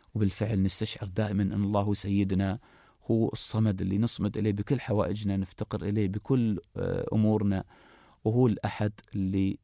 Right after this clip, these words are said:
دائمًا نسأل وحده، لا نسأل إلا الله، لا نرجو إلا الله، لا نخاف إلا من الله، هو الأحد سبحانه جل وعلا. فنسأل الله تعالى أن يفتح قلوبنا على اسم الله تعالى الأحد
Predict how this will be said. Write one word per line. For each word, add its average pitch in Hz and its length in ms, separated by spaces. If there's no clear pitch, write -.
دائمًا 95 320
نسأل 95 460
وحده، 95 380
لا 101 180
نسأل 95 500
إلا 95 200
الله، 90 420
لا 101 180
نرجو 95 360
إلا 98 300
الله، 95 320
لا 104 160
نخاف 95 420
إلا 101 220
من 101 200
الله، 98 360
هو - 40
الأحد - 400
سبحانه 104 440
جل 104 260
وعلا. - 280
فنسأل 117 380
الله 104 240
تعالى 95 640
أن 104 80
يفتح 107 320
قلوبنا 107 640
على 104 640
اسم 120 280
الله 101 260
تعالى 95 600
الأحد 101 420